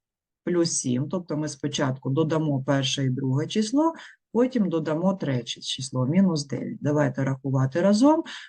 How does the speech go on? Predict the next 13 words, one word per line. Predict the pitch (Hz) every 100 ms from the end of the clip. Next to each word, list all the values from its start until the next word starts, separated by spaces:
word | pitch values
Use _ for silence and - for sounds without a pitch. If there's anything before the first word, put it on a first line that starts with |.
| -
На | 175 185
першому | 185 170 160 156 147 151
етапі | 147 139 131 143
ми | 160
дивимося, | 147 160 139 139 135 139
що | 135 170 151
у |
нас | 143 135 -
вийшло | 139 131 135 135
ось | 135
тут | - 123
в | 107
дужках. | 127 233 - 151 127 131